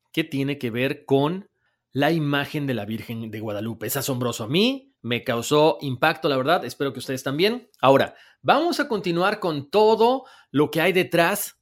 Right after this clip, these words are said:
ahora sí ya, del misterio de los ojos. Esto es increíble. Estudios oftalmológicos realizados a los ojos de la Virgen han detectado que al acercarles la luz, la pupila se contrae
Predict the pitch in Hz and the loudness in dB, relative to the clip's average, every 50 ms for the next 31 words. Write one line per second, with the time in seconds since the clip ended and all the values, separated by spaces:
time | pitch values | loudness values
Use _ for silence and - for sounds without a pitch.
0 | _ _ - 104 110 135 165 180 165 - - 170 156 139 156 151 170 185 180 151 | _ _ -4 -2 0 2 2 2 2 0 0 -2 0 2 2 2 2 2 0 -2
1 | 139 135 123 127 131 127 - - 175 175 208 180 165 147 127 113 - - 185 190 | -2 0 0 -2 -4 -4 -2 -2 0 2 2 4 4 2 2 0 0 0 0 0
2 | 170 - 113 98 - - 165 185 185 - 214 220 214 220 - - - - _ _ | 0 -2 -6 -8 -6 -6 -8 -8 -2 0 2 2 2 0 -4 -10 -16 -20 _ _
3 | _ - 175 175 151 - 147 151 143 139 123 110 95 87 - _ _ _ _ _ | _ -2 0 0 0 2 2 4 4 4 2 0 -4 -10 -14 _ _ _ _ _
4 | _ _ - 143 143 - - - 220 262 302 277 302 311 - - 220 220 - - | _ _ -6 -4 -4 -4 -4 -4 -2 0 0 2 0 0 0 0 -2 -2 -2 -2
5 | 143 135 131 127 127 123 127 131 139 135 135 - 123 120 - 135 131 - - _ | -2 0 0 0 0 0 2 2 0 0 -2 -6 -8 -4 -4 -4 -4 -4 -8 _
6 | _ _ _ _ - 113 123 139 123 123 123 123 120 - - 170 170 185 202 196 | _ _ _ _ -10 -6 -4 -2 -2 0 -2 -2 -4 -4 -2 -2 -2 -2 -2 -2
7 | - - 123 113 - - 143 143 139 156 139 123 127 113 104 98 107 135 156 139 | -2 -4 -4 -6 -6 -6 -6 -6 -4 -6 -4 -4 -4 -4 -4 -6 -4 -4 -4 -4
8 | - - 120 110 147 226 - _ _ _ _ _ _ _ - 131 175 202 226 220 | -4 -6 -10 -10 -10 -12 -14 _ _ _ _ _ _ _ -4 -2 2 2 2 2
9 | - 165 - - - 147 127 123 131 139 131 - 156 147 139 135 127 123 - - | 2 -2 -6 -2 -2 0 0 0 0 -2 -2 0 0 2 2 2 0 -2 -4 -6
10 | 131 120 117 _ 165 180 202 214 220 226 220 208 190 160 139 127 123 117 120 147 | -8 -8 -4 _ 0 0 2 2 2 2 2 4 4 2 2 2 2 0 -2 -6
11 | - - - _ _ 127 135 143 143 139 131 - 131 127 123 - - 160 180 190 | -8 -12 -16 _ _ -2 2 2 2 2 0 -2 -6 -6 -6 -6 -6 -4 -2 -2
12 | 185 175 - 151 131 104 127 123 120 113 - 127 139 131 120 113 107 120 180 220 | -2 -2 -4 -6 -8 -8 -8 -8 -8 -8 -4 -2 0 0 0 0 -2 -6 -8 -10